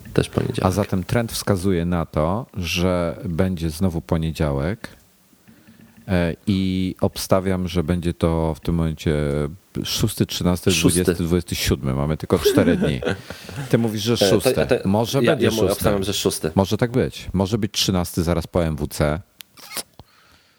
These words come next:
Speaker 2: E,
Speaker 1: Wiesz, szósty to, szósty,
Speaker 2: cholera wie.
Speaker 1: szósty to jeszcze w trakcie M W C.
Speaker 2: No, właśnie może, no zależy, oni tam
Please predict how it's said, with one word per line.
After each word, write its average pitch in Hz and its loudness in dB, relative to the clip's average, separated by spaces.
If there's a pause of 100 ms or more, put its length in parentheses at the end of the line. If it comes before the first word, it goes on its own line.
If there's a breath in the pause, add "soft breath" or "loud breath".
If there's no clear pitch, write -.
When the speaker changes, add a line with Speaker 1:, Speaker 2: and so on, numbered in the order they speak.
(400 soft breath)
Speaker 2:
E, 90 2
Speaker 1:
Wiesz, 85 2
szósty 139 0
to, 131 0
szósty, - 0
Speaker 2:
cholera 123 4
wie. - -2
Speaker 1:
szósty 139 0
to 123 2
jeszcze 123 0
w - -12
trakcie 117 0
M 110 0
W 107 0
C. 80 0
Speaker 2:
No, 92 -2 (120)
właśnie 123 0
może, 123 0
no 147 -4
zależy, 147 -2
oni 82 -2
tam 87 -4